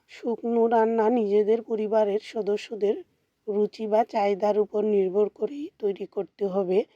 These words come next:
রুটি দিয়ে খেতে চাইলে এরকম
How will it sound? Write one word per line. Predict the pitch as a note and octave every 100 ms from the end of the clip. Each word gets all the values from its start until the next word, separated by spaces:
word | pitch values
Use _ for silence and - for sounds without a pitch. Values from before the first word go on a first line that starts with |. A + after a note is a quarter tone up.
| _ _ _
রুটি | A3+ G#3 G#3+ A#3+
দিয়ে | G#3+ A3+ B3
খেতে | B3 D4 -
চাইলে | - A3+ A3 G#3+ C4 _ _ _ -
এরকম | G#3 G#3+ -